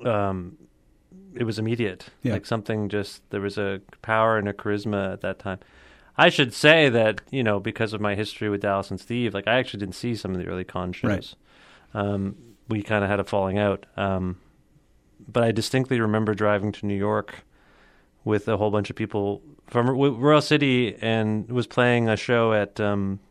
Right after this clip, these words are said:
Speaker 1: they were doing a thing for Spin, and they were playing at Brownies with Crooked Fingers, which is Eric
Speaker 2: Hmm.
Speaker 1: Bachman of Archers of Loaf,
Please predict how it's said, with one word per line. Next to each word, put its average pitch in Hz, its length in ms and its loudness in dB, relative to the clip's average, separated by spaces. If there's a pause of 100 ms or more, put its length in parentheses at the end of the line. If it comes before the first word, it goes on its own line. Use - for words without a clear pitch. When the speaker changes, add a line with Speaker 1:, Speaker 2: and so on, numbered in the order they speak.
(120)
Speaker 1:
they 117 80 0
were 120 60 4
doing 135 180 4
a 123 40 2
thing 151 240 2
for 147 120 2
Spin, 131 520 0 (1120)
and 113 180 0
they 110 60 4
were 107 80 0
playing 120 320 2
at 101 100 -4
Brownies 113 720 2 (340)
with 101 320 -2
Crooked 120 260 -4
Fingers, 95 440 -4
which 101 160 -8
is 95 80 -6
Eric 131 140 6
Speaker 2:
Hmm. 113 60 6
Speaker 1:
Bachman 101 340 -2
of 95 100 -4
Archers 95 340 -6
of 95 60 -8
Loaf, 95 400 -6